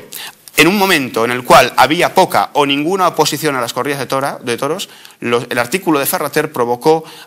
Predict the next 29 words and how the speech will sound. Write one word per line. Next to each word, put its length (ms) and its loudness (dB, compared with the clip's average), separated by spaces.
amplia 420 4
consternación 520 -6
en 80 -10
España. 420 -14
Esta 200 -4
es 80 -6
la 120 0
presentación 440 -6
del 160 -8
personaje 480 -6
que 100 -8
efectivamente 540 -8
hemos 120 -8
extraído 420 -6
de 100 -8
la, 260 -8
de 140 -2
la 120 -2
página 380 -2
que 80 -6
esta 120 -4
asociación, 640 -4
eh, 160 -6
de, 260 -6
eh, 320 -8
Oxford 380 -8
Center 240 -10
for 260 -6
Animal, 420 -6